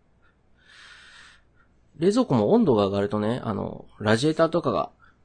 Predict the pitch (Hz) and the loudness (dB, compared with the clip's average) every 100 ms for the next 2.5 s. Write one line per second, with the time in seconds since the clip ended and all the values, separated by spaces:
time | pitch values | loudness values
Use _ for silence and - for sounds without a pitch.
0 | _ _ _ _ - 160 107 92 98 - | _ _ _ _ -6 -2 -2 -2 -6 -8
1 | 101 - 110 78 - _ _ _ - 107 | -10 -8 -6 -6 -10 _ _ _ -10 -8
2 | 110 190 117 80 50 | -6 -2 -4 -4 -12